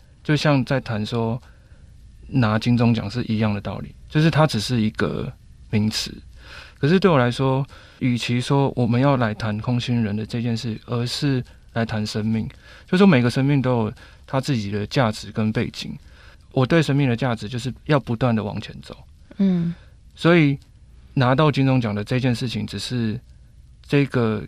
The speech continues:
Speaker 1: 整个生命的其中一个事件而已，它不能代表我。
Speaker 2: 那别人不这么想，
Speaker 1: 其实
Speaker 2: 你怎么反应？
Speaker 1: 哦。
Speaker 2: 不管他。
Speaker 1: 没关系啊，因为我不是这样想。
Speaker 2: <laughs> 对。
Speaker 1: 我尊重大家的想法。
Speaker 2: 很好，很好。所以我觉得浩宇老师，我想请教一下，所以如果我们今天要突破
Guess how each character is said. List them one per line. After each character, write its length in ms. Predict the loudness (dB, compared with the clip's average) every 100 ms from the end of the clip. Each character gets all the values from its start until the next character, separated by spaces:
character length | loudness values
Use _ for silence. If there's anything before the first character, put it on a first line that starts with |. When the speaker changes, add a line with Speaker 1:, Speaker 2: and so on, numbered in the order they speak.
| -14
Speaker 1:
整 200 | -6 -4
个 140 | 0 -2
生 180 | -2 0
命 180 | 0 0
的 100 | -2
其 220 | -4 -2
中 160 | -2 -2
一 80 |
个 160 | -4 -6
事 180 | -6 -8
件 160 | -8 -10
而 60 | -12
已， 40 | -18 -20 -20 -20 -2
它 100 | 2
不 140 | 4
能 160 | 4 4
代 140 | 2
表 180 | 0 -6
我。 240 | -8 -12 -18 -4
Speaker 2:
那 80 | 2
别 180 | 6 8
人 180 | 8 8
不 80 | 6
这 140 | 4
么 140 | 2
想， 200 | 2 0
Speaker 1:
其 40 | 0
实 60 |
Speaker 2:
你 60 | 0
怎 80 | 0
么 120 | -2
反 240 | -2 -2 -2
应？ 120 | -4 -4 -6
Speaker 1:
哦。 160 | -8 -8 -8 -20 -10
Speaker 2:
不 120 | -6
管 180 | -4 -6
他。 240 | -8 -10 -10 -14 -20 -6
Speaker 1:
没 120 | -4
关 180 | -2 -4
系 220 | -6 -10
啊， 80 | -4
因 120 | -2
为 60 | 0
我 40 |
不 80 | 0 -2 -2 -2 2 2 4 2 2 -2
是 120 | -2
这 80 | 0
样 100 | 2
想。 20 |
Speaker 2:
<laughs> 80 | 0
对。 100 | -4 -4
Speaker 1:
我 80 | 0
尊 260 | 2 4
重 180 | 2 2
大 140 | 2
家 120 | 4 2
的 80 |
想 240 | 2 -2 -4
法。 80 | -2
Speaker 2:
很 120 | 0
好， 120 | 0 0
很 60 |
好。 140 | -2 -2
所 120 | 0
以 40 |
我 120 | 2 2
觉 140 | 2
得 220 | 0 -2 -4 -16
浩 160 | 0 4
宇 100 | 6
老 140 | 4
师， 140 | 4 0
我 80 |
想 200 | 0 -2 -2
请 180 | -6
教 220 | -2 -2 0
一 40 |
下， 200 | -2 -2
所 120 | 4
以 60 | 4
如 180 | 6 6
果 100 | 6
我 60 |
们 80 | 6
今 140 | 2
天 80 | 4
要 80 | 4
突 160 | 2 -2
破 320 | 2 2